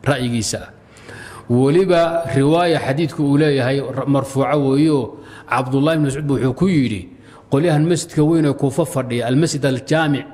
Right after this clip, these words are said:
aljaamic alakbar fi lkuufa, qolyo ku ictikaafahaya ayuu arkay. Markaasuu ku yidhi, "Cabdullaahiyow,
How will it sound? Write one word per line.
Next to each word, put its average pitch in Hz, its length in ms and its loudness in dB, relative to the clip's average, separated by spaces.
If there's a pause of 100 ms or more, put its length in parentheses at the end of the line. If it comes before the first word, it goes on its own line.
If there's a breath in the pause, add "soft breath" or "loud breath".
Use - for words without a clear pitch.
(100)
aljaamic 135 480 0
alakbar 135 560 -4
fi - 120 -4
lkuufa, 120 420 -2 (420 loud breath)
qolyo 156 200 2
ku 165 120 0
ictikaafahaya 131 720 -2
ayuu 143 160 0
arkay. - 320 -6 (1160 loud breath)
Markaasuu 151 520 2
ku 170 160 0
yidhi, 147 80 2
"Cabdullaahiyow, 151 600 2